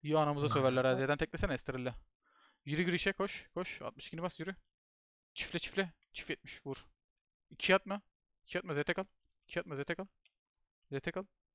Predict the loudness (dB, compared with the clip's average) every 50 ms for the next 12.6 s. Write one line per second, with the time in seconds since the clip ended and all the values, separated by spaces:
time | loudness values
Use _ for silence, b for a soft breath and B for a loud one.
0 | _ _ -10 -6 -6 -2 -4 -4 -4 -4 -4 -4 -4 -4 -6 -6 -6 -6 -8 -6
1 | -12 -12 -12 -12 -20 _ _ _ _ -12 -10 -8 -8 -10 -12 _ _ _ _ _
2 | -12 -8 -8 -4 -4 -2 -4 -4 -6 -6 -4 -4 -2 -2 -2 -4 -4 -4 -4 -4
3 | 2 2 2 2 2 -6 -4 -4 -4 -4 -4 -6 -4 -4 -4 0 0 0 0 0
4 | -2 -2 -4 -4 -4 -2 0 2 2 2 2 0 -2 -4 -4 -6 -6 _ _ _
5 | _ _ _ _ _ _ -10 -10 -10 -10 -8 -8 -6 -6 -4 -4 -6 -6 -6 -10
6 | _ _ _ _ _ _ _ _ _ _ _ _ _ _ _ -8 -4 2 4 4
7 | 6 4 4 2 2 2 2 0 -2 -2 -2 0 -2 -2 0 0 0 2 2 2
8 | 2 0 -4 -4 -6 -8 -6 -2 0 2 4 4 4 2 4 2 -2 -2 0 -2
9 | 0 -2 0 -2 -2 -2 -2 -4 -4 -4 -4 -4 -4 -4 -10 -10 _ -6 -4 -2
10 | 0 0 0 -2 0 -2 -4 -2 -2 -2 -4 -4 -4 -4 -4 -6 -4 -4 -4 -4
11 | -4 -6 -6 -8 -10 _ B B B B B B B B B B B _ _ _
12 | _ _ _ -10 -8 0 2 4 2 2 0